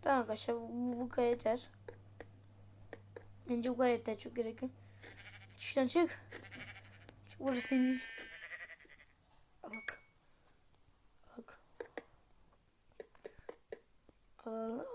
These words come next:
Allah. Tamamdır. Şu zengin evini bir yapalım. Zaten fakir evini çok büyük yapmamıza gerek yok arkadaşlar. Çok büyük yapıp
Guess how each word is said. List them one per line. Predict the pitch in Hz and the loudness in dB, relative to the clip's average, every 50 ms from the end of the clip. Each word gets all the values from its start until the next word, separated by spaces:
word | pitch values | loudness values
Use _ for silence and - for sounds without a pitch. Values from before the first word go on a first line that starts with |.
| 427 | -2
Allah. | 262 262 262 269 269 254 247 - - _ _ _ _ - | 0 2 4 4 2 2 -2 -8 -16 _ _ _ _ -2
Tamamdır. | 254 254 247 240 233 220 220 214 220 233 262 285 - _ - - - - - - - _ - - - _ _ _ _ _ | 2 6 6 6 6 4 0 2 2 2 2 2 -2 _ -18 -18 -18 -18 -18 -20 -18 _ -16 -16 -16 _ _ _ _ _
Şu | - - - - 254 254 247 240 - - | -12 -12 -4 2 2 4 2 2 -2 -8
zengin | 233 233 226 240 240 240 240 247 247 262 269 262 254 - _ _ | -4 -2 2 2 4 4 4 4 4 4 2 2 0 -6 _ _
evini | - 254 247 247 247 247 262 262 | 2 4 6 6 6 6 6 4
bir | 262 | 4
yapalım. | 262 269 254 - 277 269 269 285 285 - - - - - - - - - - - - - - - - - - - - - - | 2 0 4 4 4 6 6 4 2 0 -8 -16 -18 -18 -18 -18 -18 -18 -16 -16 -16 -16 -16 -18 -18 -18 -14 -14 -12 -10 -6
Zaten | - 262 269 285 285 - - - - - - - - - - 302 302 247 247 - - 233 240 247 226 214 240 | -2 4 6 6 6 6 0 -6 -14 -14 -14 -12 -12 -10 -12 -10 -12 -12 -14 -14 -10 -6 -6 -6 -6 -6 -10
fakir | - - - 302 269 | -12 -2 0 8 8
evini | 285 285 277 285 285 277 | 8 8 8 6 4 4
çok | - 294 285 - 262 | 2 2 2 2 0
büyük | 269 269 254 | 0 6 6
yapmamıza | 269 269 269 262 262 254 247 277 269 - - - - - - - - - - - - - | 6 6 6 4 2 6 6 6 6 4 -6 -16 -16 -18 -18 -14 -14 -14 -14 -14 -12 0
gerek | - 254 254 254 262 | 2 4 4 4 4
yok | 277 | 4
arkadaşlar. | 285 277 262 240 233 233 240 - - - 254 285 302 - - - - - - - - - - - - - - - - - - - - - - - - - - | 6 6 8 8 8 6 6 4 4 6 8 6 6 4 -4 -10 -12 -12 -12 -18 -20 -18 -18 -18 -18 -14 -12 -12 -12 -12 -18 -18 -18 -18 -18 -18 -12 -6 -4
Çok | - - - - - | -4 -4 -4 -2 -2
büyük | 262 269 269 233 254 | 0 0 0 2 2
yapıp | 277 269 - 311 302 285 | 2 2 4 4 4 4